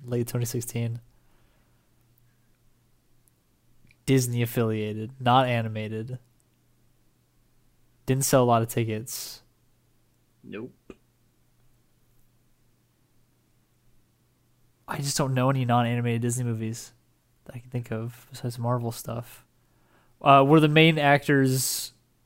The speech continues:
Speaker 1: below the age of eighteen?
Speaker 2: Um, I know that the main character is older than eighteen in real life.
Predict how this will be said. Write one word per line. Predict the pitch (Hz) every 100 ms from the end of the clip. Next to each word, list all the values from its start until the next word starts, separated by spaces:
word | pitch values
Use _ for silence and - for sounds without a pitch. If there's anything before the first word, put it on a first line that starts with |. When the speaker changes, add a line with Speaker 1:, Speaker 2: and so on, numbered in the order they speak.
| _ _ _ _ _ _ _ - 127
Speaker 1:
below | 139 135 143
the | 143
age | 131 131 127
of | 123
eighteen? | 123 127 143 143 151 - _ _ _ _ _ _ _ _ _ _ _ _ _
Speaker 2:
Um, | 104 123 123 117 117 120 117 117 117 117 113 117 120 _ _ _ _ _ _ _ _ _ _ _ _ _ _
I | 117 131
know | 131 127 127 123 139 160
that | 156 131 120 113 - 98 -
the | 120
main | 113 107 110 120 127
character | 120 - 123 110 110 - 104 87 85 - _ _ _ _ _ _ _ _ _ _ _ _ _ _ _ _ _ _ _ _ _ _ _ _ _ - - -
is | 110 101 92 95 98 - - _ -
older | 110 117 107 104
than | 101 101
eighteen | - 98 - - 113
in | 98 98
real | 101 95
life. | 98 92 -